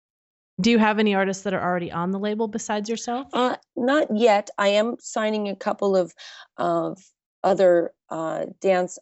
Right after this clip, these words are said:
Speaker 2: artists, D J producers, but I, I do have a demo box on, um, I will post it up. I'll send it to you. And, you know, I, it's open. I'm, I wanna do all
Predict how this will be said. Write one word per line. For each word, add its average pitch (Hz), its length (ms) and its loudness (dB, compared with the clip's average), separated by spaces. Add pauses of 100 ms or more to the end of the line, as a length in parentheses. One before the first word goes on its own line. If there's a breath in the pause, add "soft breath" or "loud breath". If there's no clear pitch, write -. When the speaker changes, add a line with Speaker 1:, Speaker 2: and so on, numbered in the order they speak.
Speaker 2:
artists, 170 640 2 (100)
D 196 180 -2
J 160 440 -2 (300)
producers, - 720 -6 (440 loud breath)
but 180 300 2
I, 190 340 2
I 180 120 2
do 226 180 0
have 269 160 -2
a 226 60 0
demo 196 640 -2
box 202 480 -4 (120)
on, 175 460 -6
um, 165 320 -8 (840 loud breath)
I 185 80 2
will 214 160 -2
post 220 340 -8
it 190 80 2
up. 170 160 0
I'll 170 140 0
send 202 260 -6
it 196 100 -12
to 180 120 -8
you. 160 360 -4
And, 170 240 -4 (240)
you 202 120 -2
know, 185 160 4
I, 180 180 2
it's - 180 -10
open. 226 320 0
I'm, 175 180 0 (280 soft breath)
I 202 80 0
wanna 240 260 -2
do 220 160 -4
all 185 320 2